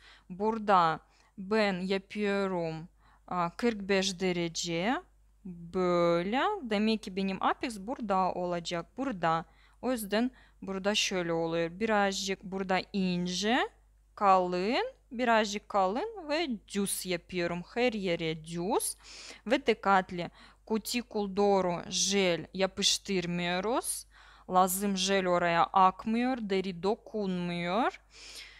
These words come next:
Ve bu şekilde çalışıyoruz. Ve tabii ki bana birazcık şu an rahatsız oluyor ama eğer mesela ben jel koyuyorum,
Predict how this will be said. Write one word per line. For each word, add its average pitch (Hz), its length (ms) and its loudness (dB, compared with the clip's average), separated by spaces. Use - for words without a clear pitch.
Ve 262 280 2
bu 240 160 -4
şekilde 226 540 -2
çalışıyoruz. 196 1120 -2
Ve 220 100 0
tabii 202 340 -4
ki 165 220 -8
bana 202 360 2
birazcık 190 420 2
şu - 220 -2
an 185 200 -2
rahatsız 247 680 -2
oluyor 175 540 -4
ama 226 380 4
eğer 208 240 2
mesela 196 680 0
ben 196 140 2
jel 196 300 2
koyuyorum, 202 720 0